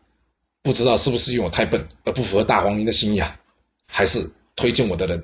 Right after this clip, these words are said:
人微言轻而不值得您相信他说的话？如果都不是这样，我希望您至少让我拜见您一次。如果这一次的面谈没有效果的话，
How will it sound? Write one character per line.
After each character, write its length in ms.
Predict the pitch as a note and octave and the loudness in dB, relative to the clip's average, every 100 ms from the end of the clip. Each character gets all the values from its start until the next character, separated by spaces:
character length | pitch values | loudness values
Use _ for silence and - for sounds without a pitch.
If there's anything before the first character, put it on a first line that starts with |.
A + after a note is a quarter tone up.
| - | -4
人 200 | A2+ A2+ | -2 0
微 100 | G#2+ | 0
言 220 | G2+ G2+ | -2 -2
轻 200 | G2+ F#2 - - | -2 -4 -10 -8
而 60 | |
不 120 | G#2+ C3+ | -2 0
值 120 | A2+ | 0
得 60 | |
您 140 | A2+ F#2+ | 0 2
相 160 | A2 | 2
信 120 | G#2+ A#2 | 2 0
他 140 | G2 | -2
说 160 | F#2+ E2+ | 0 2
的 60 | |
话？ 280 | F2+ F#2 - _ _ _ _ _ _ _ _ | 2 0 -6 _ _ _ _ _ _ _ _
如 160 | A#2+ | 2
果 160 | G#2+ G2 | 2 2
都 80 | B2 | 2
不 100 | G2+ | 2
是 120 | G2+ | 0
这 100 | A2 | 2
样， 220 | G2 - _ _ _ _ | 0 -4 _ _ _ _
我 120 | G2+ | 0
希 200 | F#2 A#2 | 2 2
望 200 | A2 D#2+ - | 2 0 -8
您 120 | G#2 G#2 | -8 -2
至 160 | C#3 | 0
少 180 | - G2+ | 2 2
让 140 | A#2 | 2
我 60 | E2+ | 2
拜 160 | A#2 G2 | 0 0
见 160 | A2 | 0
您 100 | F2 | 0
一 60 | F#2 | -4
次。 180 | - D#2+ - _ _ _ _ _ _ _ | -4 -6 -12 _ _ _ _ _ _ _
如 160 | B2 | 2
果 140 | A#2 D#3+ | 4 2
这 140 | C3 | 2
一 60 | A#2+ | 2
次 140 | C3 | 2
的 60 | B2+ | 2
面 120 | A2+ | 2
谈 160 | - | 0
没 120 | G2 A#2+ | 0 0
有 100 | F#2 | 2
效 160 | A#2 | 2
果 100 | F2 | 2
的 80 | E2 | 2
话， 240 | G#2 D#2+ | 2 0